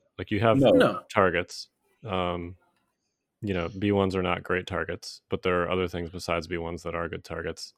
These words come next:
Speaker 1: And, like, also, at some point, just speaking as a, as a, someone who's currently playing C I S,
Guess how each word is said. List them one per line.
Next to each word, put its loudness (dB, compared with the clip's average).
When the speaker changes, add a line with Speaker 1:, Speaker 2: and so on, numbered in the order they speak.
Speaker 1:
And, 0
like, 4
also, 0
at -2
some -2
point, -2
just -6
speaking 2
as 4
a, 0
as 0
a, -4
someone 0
who's -2
currently -2
playing -4
C -4
I 0
S, -8